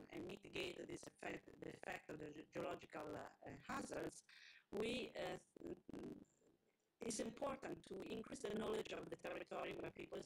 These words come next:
live in, to increase the awareness of hazards that are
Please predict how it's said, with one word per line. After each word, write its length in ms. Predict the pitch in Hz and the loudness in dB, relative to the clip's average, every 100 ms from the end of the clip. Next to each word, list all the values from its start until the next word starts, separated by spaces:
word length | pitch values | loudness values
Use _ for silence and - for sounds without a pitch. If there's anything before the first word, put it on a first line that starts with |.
| - | 2
live 180 | 196 202 | 4 4
in, 320 | 214 220 247 - - - - | 4 4 0 -4 -14 -8 2
to 80 | 269 | 4
increase 280 | 247 - | 6 4
the 120 | - 233 | 4 6
awareness 580 | 208 - - 156 - - | 6 4 2 0 -2 -2
of 140 | - - - _ - - | -2 -2 -10 _ -10 -2
hazards 640 | 285 220 - 139 - - - - | 0 2 0 -2 -6 -14 -14 -6
that 120 | 151 147 | -4 0
are 140 | 156 | 0